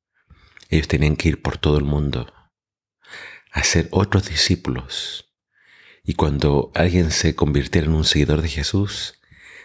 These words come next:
debían bautizarle en nombre del Padre, del Hijo y del Espíritu Santo. Debían enseñarles que guarden todas las cosas que Jesús les había mandado. Y la promesa es de Jesús: "Yo voy a estar con ustedes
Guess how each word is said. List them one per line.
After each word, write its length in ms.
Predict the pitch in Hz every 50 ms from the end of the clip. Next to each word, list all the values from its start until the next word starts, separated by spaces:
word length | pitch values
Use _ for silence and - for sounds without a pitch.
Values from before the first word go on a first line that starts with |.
| - -
debían 340 | - 80 76 73 76 71 69
bautizarle 720 | 65 65 64 67 73 - - - 78 73 - - 65 64
en 120 | 62 62 65
nombre 220 | 67 69 67 67
del 200 | - 67 58 57
Padre, 460 | _ - 78 78 76 73 73 - 127
del 200 | - - - 65
Hijo 460 | 73 78 - - - 123 120 - _ _ _ _ _ _ _ _ _ - - - - _
y 80 | - -
del 120 | 78 71
Espíritu 340 | 65 - - 73 73 - -
Santo. 560 | - - - 69 65 64 - - - - - _ _ _ _ _ _ _ _ _ - - - - - _ _
Debían 260 | - 76 78 82 82
enseñarles 480 | 82 78 - 82 78 78 78 73 71 -
que 120 | - -
guarden 280 | 73 73 - 71 73 69
todas 380 | - 82 87 92 92 90 85
las 180 | 80 78 - -
cosas 680 | - - 87 82 - - - - - - - - - - _ - - - - - - -
que 100 | - -
Jesús 320 | - - 76 - - 107 95
les 120 | 95 85
había 160 | 80 76 80
mandado. 640 | 73 73 69 69 73 71 69 67 65 - - _ _ _ _ _ _ _ _ _ - - - - - -
Y 100 | 78 71
la 100 | 71 69
promesa 440 | - 65 69 71 69 - - 71
es 480 | 71 71 71 73 - - - - - _ _ _ _ _ _ _ _ _ _ _ -
de 100 | - -
Jesús: 540 | - - - - - 73 67 - - - -
"Yo 120 | 73 76
voy 80 | 71 73
a 20 |
estar 200 | 73 - - 76
con 120 | - 78 73
ustedes 840 | 69 - - - 78 73 73 71 69 - - - - - - _ _